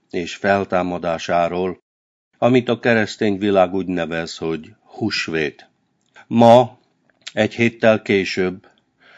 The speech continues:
megemlékezünk egy másik fontos eseményről, amikor a tanítványok a fennházban valának, és Jézus megjelenik,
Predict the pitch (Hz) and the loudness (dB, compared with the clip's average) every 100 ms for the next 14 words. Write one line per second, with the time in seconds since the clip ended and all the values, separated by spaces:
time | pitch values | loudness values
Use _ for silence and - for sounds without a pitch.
0 | _ - 113 110 113 107 107 101 110 98 | _ 2 2 4 4 4 2 0 -2 -2
1 | 101 101 98 101 90 101 110 101 - 101 | 0 -2 0 -2 0 0 2 2 -2 -10
2 | - 104 92 92 - 98 98 - 98 98 | -6 -6 -4 -8 -8 -6 -6 -4 -2 -2
3 | 95 92 92 92 95 - _ - _ _ | -4 -4 -4 -4 -4 -10 _ -20 _ _
4 | - 107 101 - 104 95 95 90 _ - | 0 2 0 0 0 2 0 -4 _ -8
5 | 101 - 113 113 107 107 104 107 104 104 | -6 0 2 2 0 2 2 2 -2 -2
6 | 85 - - 107 104 101 101 90 90 95 | -6 -6 0 0 0 -4 -6 -6 -4 -4
7 | 95 - 90 104 101 95 92 92 87 - | -4 -8 0 2 2 2 0 -4 -6 -12
8 | _ _ - - _ _ - 107 101 95 | _ _ -20 -20 _ _ -2 0 2 0
9 | - 104 107 113 95 87 85 - - 92 | -4 -4 2 4 2 -2 -8 -10 -10 -4
10 | 98 90 92 87 85 82 82 80 - | -2 -2 -4 -4 -4 -6 -8 -10 -20